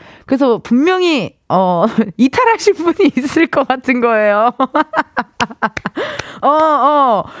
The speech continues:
그랬는데, 궁금-, 아, 어쨌든 그 이구구, 구구, 아, 이구구이님. "텐디 미안해요.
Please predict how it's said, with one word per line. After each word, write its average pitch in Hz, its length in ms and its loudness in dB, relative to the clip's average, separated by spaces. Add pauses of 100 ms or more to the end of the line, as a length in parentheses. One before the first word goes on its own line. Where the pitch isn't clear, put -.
(200)
그랬는데, 262 600 2
궁금-, 294 300 2
아, 247 160 2
어쨌든 294 260 0
그 269 120 2
이구구, 262 580 2 (180)
구구, 247 440 2 (140)
아, 170 160 -2
이구구이님. 247 1120 2 (400)
"텐디 440 200 2
미안해요. 339 760 2